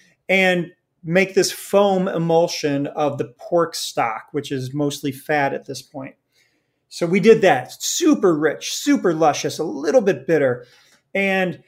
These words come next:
then the last piece to it for night number two was those greens. I said, "The, the wilted greens just aren't working for me. It's not a, a texture that I want. What I want is crisp. I want cr-,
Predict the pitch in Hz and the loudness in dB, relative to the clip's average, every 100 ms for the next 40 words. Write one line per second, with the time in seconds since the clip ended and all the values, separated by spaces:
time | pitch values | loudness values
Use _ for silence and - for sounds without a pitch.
0 | _ _ _ 202 269 226 - 185 180 214 | _ _ _ 4 4 2 -4 -4 0 -2
1 | 247 - - 233 233 - - 160 143 143 | -2 -6 -6 -4 -4 -6 -2 0 0 -2
2 | _ _ 156 147 - - 151 160 139 127 | _ _ -2 -2 -4 -6 -4 -2 -4 -8
3 | 127 - 277 185 147 - _ _ 156 170 | -8 -6 0 0 0 -6 _ _ 0 0
4 | - 160 127 127 139 170 151 123 120 - | 2 0 -2 -6 -6 -4 -2 -4 -6 -12
5 | - _ - - 175 156 156 - - 196 | -20 _ -16 -12 -8 -6 -8 -4 0 6
6 | 262 262 156 170 185 175 165 185 170 156 | 6 6 0 -2 -2 -2 -2 0 0 0
7 | 160 156 131 127 139 160 175 180 185 165 | -2 -2 -6 -6 -6 -8 -4 0 2 2
8 | 143 - 151 - 185 - 170 151 151 - | 2 -2 -6 -4 -4 -4 -4 -2 -2 -2
9 | - 151 131 143 127 127 - _ _ _ | -4 -4 -2 -2 -4 -8 -16 _ _ _
10 | _ _ _ - 156 185 170 165 214 247 | _ _ _ -10 4 6 6 4 2 2
11 | 156 131 - - - 202 - - - 143 | 0 -4 -10 -16 0 0 0 -4 -8 -6
12 | 170 160 _ - - - | -6 -8 _ -18 -16 -14